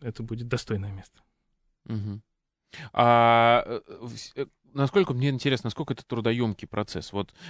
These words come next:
Speaker 2: вы вдвоём, а, с Алексеем Алексеевичем этим занимаетесь. А нужны ли вам помощники? Или этого вполне достаточно, чтобы вот читать такой объём текстов и разбираться в них, их публиковать?
Speaker 1: <laughs> Ну, э, нас не так много эпиграфистов.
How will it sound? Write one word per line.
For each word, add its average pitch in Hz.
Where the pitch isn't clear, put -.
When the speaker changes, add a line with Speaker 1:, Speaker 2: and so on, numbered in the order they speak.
Speaker 2:
вы 165
вдвоём, 123
а, 87
с -
Алексеем 98
Алексеевичем 95
этим 92
занимаетесь. 95
А 95
нужны 117
ли 175
вам 135
помощники? 110
Или 117
этого 127
вполне 120
достаточно, 104
чтобы -
вот 95
читать -
такой 95
объём 95
текстов -
и 85
разбираться 101
в -
них, 113
их -
публиковать? 117
Speaker 1:
<laughs> 160
Ну, 151
э, 160
нас 170
не 185
так 175
много 143
эпиграфистов. 139